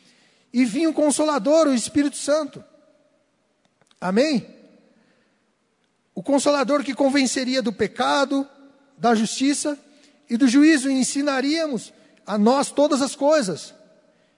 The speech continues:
Ele nos ensinaria. E o que Deus fala sobre a justiça dele, sobre a, o, o reino de Deus, que nó-, do qual nós somos embaixadores,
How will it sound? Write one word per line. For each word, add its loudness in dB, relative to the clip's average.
Ele -2
nos 0
ensinaria. 0
E 4
o 2
que -4
Deus 0
fala 0
sobre -2
a 2
justiça -2
dele, -4
sobre 0
a, -6
o, 2
o 4
reino 0
de -6
Deus, 2
que -6
nó-, -2
do -6
qual 0
nós 0
somos -4
embaixadores, -2